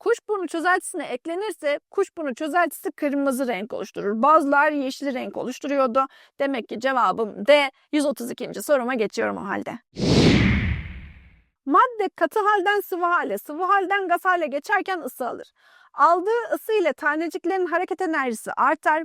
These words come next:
Bunun sonucunda daha hızlı hareket eden tanecikler arasındaki mesafe artar ve madde hal değiştirir. Yukarıdaki düzenekte özdeş kaplar eşit miktarda su ile doldurulmuş. İkinci kap ıslak havlu ile sarılmış ve kaplar güneş alan bir ortamda üç saat bekletilmiştir diyor.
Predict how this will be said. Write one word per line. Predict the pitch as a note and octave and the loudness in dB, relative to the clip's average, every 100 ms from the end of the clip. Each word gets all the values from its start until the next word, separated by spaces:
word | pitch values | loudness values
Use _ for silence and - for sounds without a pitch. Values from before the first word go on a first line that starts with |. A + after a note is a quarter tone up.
| - | -4
Bunun | D#4+ F4+ | -2 -2
sonucunda | - D4+ C#4+ D4+ B3 F#3 | -2 0 2 2 0 0
daha | B3 E4+ | 0 0
hızlı | F4+ D4 D4 | 0 0 -2
hareket | B3+ B3 B3+ D#4 | 0 0 0 -2
eden | C#4 G#3+ A3 C#4+ - _ - | -2 0 0 0 -6 _ -4
tanecikler | C#4 C#4 D#4+ F4+ | 0 0 0 -2
arasındaki | D#4+ B3 A#3 | -2 -4 -6
mesafe | C4 D4 C4+ C#4+ | -4 -2 -2 0
artar | D4 D4 - D#3+ | 0 0 -4 -2
ve | |
madde | A#3 D4+ A3+ | 0 0 0
hal | C#4 B3+ G#3+ | 0 0 0
değiştirir. | D#3 - - - - _ _ _ _ | -4 -8 -14 -20 -20 _ _ _ _
Yukarıdaki | D#4 - A4 A#4+ C#5+ | -2 0 0 2 2
düzenekte | A#4 A4+ G4+ E4+ - B2+ | 2 2 0 -2 0 2
özdeş | B3 A#3+ G#4 | 2 2 -2
kaplar | - F4 C4+ F#3+ - | 2 2 4 2 2
eşit | B3+ - - | -4 -6 -6
miktarda | G#4+ - F#4 C#4 | -4 4 4 4
su | C#4 A3+ | -2 -4
ile | A#3 D4 | -2 0
doldurulmuş. | F4+ F4 E4+ F4 E4+ F4 - _ - | 2 2 2 0 0 -2 -6 _ -10
İkinci | - F4 F4 | -2 -2 0
kap | D#4 B3 B3+ | 0 0 -2
ıslak | - E4 | -4 0
havlu | D#4+ C#4+ C4+ | 2 2 0
ile | G#3 | -2
sarılmış | E3+ C#4 D#4 D#4 C#4+ | -4 -2 0 -2 -2
ve | A3+ | -4
kaplar | D4+ D4+ B3 A#3+ | 0 0 0 0
güneş | B3 D4 C#4+ | 0 -4 -2
alan | A#3+ G#3+ G3+ | -4 -4 -4
bir | B3 - | -6 0
ortamda | D4 D4+ B3 F3+ - | 2 2 0 -6 -6
üç | - F#4 | -4 -4
saat | - D4+ C#4+ D#4 - _ - | -2 0 2 0 -6 _ -4
bekletilmiştir | A#3+ - G3+ - B2+ B2 - - - | -4 -2 -8 -8 -12 -12 -14 -14 -16
diyor. | - | -16